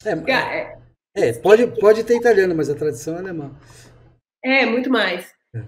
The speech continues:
Speaker 2: É, e eu fiz assim, "Não, onde, onde é que eu tô?" A sensação que eu tive foi essa, assim. Então, você tem muito mais, é, identificação com outros, você tem muito mais identificação com Brasília do que com Salvador, pelo menos tinha.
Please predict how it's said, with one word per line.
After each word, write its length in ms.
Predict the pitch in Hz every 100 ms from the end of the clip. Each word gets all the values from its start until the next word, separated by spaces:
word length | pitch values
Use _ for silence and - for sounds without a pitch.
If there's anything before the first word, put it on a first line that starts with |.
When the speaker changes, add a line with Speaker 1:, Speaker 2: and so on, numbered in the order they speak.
| -
Speaker 2:
É, 1000 | 233 226 226 226 233 226 220 220 220 - -
e 160 | 285
eu 60 | 311
fiz 240 | 349 349
assim, 220 | 339 349 339
"Não, 480 | 359 359 320 302 311
onde, 160 | 285
onde 260 | 302 294 302
é 140 | 311
que 160 | 320 440
eu 180 | 466 -
tô?" 120 | 311
A 120 | 269
sensação 520 | 269 311 320 311 339 330
que 120 | 349
eu 80 | 311
tive 260 | 339 359
foi 200 | - 403
essa, 340 | 320 262 262 247
assim. 260 | - 226
Então, 180 | 220 262
você 160 | - 330
tem 160 | 339 302
muito 240 | 359 359
mais, 480 | 302 262 247 - - _ _ _ _ _ _ _
é, 300 | - 247 -
identificação 1400 | 277 277 277 302 - 302 269 247 - 247 226 208 202 202 _ _ _ _ _ _ _ _
com 200 | - 262 247 240 220 214 202 165 -
outros, 480 | 233 339 381 359 294
você 180 | - 294
tem 80 | 330
muito 160 | 359
mais 220 | 349 330 - -
identificação 720 | 262 294 - 302 277 277 269
com 140 | 277
Brasília 680 | 247 240 226 220 262 339 381
do 80 | 370
que 140 | 359
com 80 | 339
Salvador, 520 | 339 320 294 208 202
pelo 140 | 240
menos 260 | 233 302 -
tinha. 520 | - 285 285 226 180